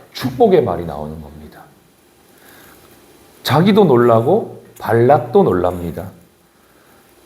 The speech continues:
민수기 이십삼 장 팔 절에 이렇게 고백합니다. "하나님이 저주하지 않으신 자를 내가 어찌 저주하며 여호와께서 꾸짖지 않은 자를 내가 어찌 꾸짖으랴."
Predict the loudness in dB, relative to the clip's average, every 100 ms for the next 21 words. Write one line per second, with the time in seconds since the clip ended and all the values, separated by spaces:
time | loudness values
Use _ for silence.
0 | _ _ _ -8 2 4 4 4 2 0
1 | 0 2 2 0 -2 2 2 4 0 0
2 | 0 0 0 0 -4 -6 -4 2 2 2
3 | -2 -2 -2 -2 0 0 2 0 0 -4
4 | -4 0 2 2 2 2 2 0 -2 -4
5 | -4 -2 -2 -2 -2 -4 -10 -20 -16 -2
6 | 4 4 4 2 0 -2 -4 -6 -6 -4
7 | -2 -2 -2 -4 0 2 0 -2 -12 -8
8 | -6 0 2 2 0 -4 -4 -6 -6 -8
9 | -6 -8 -8